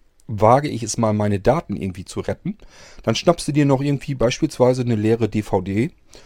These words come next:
und, äh, ein Brennprogramm und brennst dir deine Daten, die wichtig sind, eben auf eine D V D, damit du die erstmal schon mal gesichert hast.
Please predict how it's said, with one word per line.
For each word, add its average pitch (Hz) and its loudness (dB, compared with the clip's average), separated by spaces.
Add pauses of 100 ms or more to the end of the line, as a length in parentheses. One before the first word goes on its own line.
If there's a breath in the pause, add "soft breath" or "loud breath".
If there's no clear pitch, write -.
(200 loud breath)
und, 110 -4
äh, 101 2
ein - -4
Brennprogramm 120 -2
und - -6
brennst - -4
dir 123 2
deine 110 2
Daten, 110 2
die 120 -4
wichtig 131 -6
sind, 143 -6
eben - -4
auf - -10
eine 113 0
D 110 -4
V - -2
D, 98 -4
damit 92 -6
du 104 -8
die 107 -4
erstmal 101 -4
schon - -6
mal 92 -4
gesichert 90 -8
hast. 160 -6